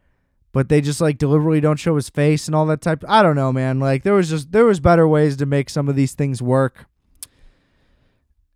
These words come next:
And, yeah, that's pretty much all I got. I mean, everybody in it was great, but I don't know. They, there, there was some good jokes, some cool style.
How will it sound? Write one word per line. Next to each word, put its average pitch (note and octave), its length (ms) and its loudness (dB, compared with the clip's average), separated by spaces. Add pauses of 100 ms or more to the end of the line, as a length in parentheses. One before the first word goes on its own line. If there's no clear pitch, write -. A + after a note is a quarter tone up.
(640)
And, C3 340 0
yeah, D#3 300 4
that's C#3 160 -2
pretty D3+ 200 -2
much D3 200 -2
all C#3 120 2
I C3 80 2
got. A2+ 460 -2
I C3 100 -6
mean, A#2+ 440 -6 (320)
everybody E3+ 520 4
in E3 120 0
it F3+ 180 -2
was D#3 180 0
great, D3+ 640 -8 (140)
but C#3+ 380 -6 (1000)
I C#3+ 140 0
don't C#3 100 0
know. B2+ 160 2
They, B2+ 140 0 (200)
there, D#3 240 2
there D#3+ 120 2
was D#3+ 120 2
some D3+ 200 -2
good E3+ 160 0
jokes, F#3 800 0 (640)
some B2 260 -10
cool E3 320 0
style. F3 720 4